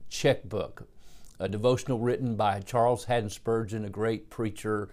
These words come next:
in the eighteen hundreds in London, England. And what he found was three hundred and sixty-five promises in God's Word, one for every day of the year,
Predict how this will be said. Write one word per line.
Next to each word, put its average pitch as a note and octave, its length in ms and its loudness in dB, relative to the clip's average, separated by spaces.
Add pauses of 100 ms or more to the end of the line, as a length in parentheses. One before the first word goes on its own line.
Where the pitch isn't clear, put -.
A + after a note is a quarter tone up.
(240)
in A2 140 -2
the G#2+ 160 2
eighteen G#2 340 0
hundreds G#2 420 -4
in G2 120 -6
London, G#2+ 420 -2
England. G2 480 -4 (500)
And G#2 160 -2
what A#2 180 4
he A#2 280 0 (180)
found D3 480 4
was A2 220 -2
three D#3+ 320 4
hundred E3 420 0
and G#2+ 160 0
sixty-five D#3 960 0
promises G#2+ 720 2
in G#2+ 160 -4
God's A#2+ 400 -2
Word, A2+ 500 0 (380)
one D3 380 2
for - 260 0
every C3+ 240 4
day C#3+ 240 4
of D3 140 2
the D3+ 80 -2
year, A2 440 0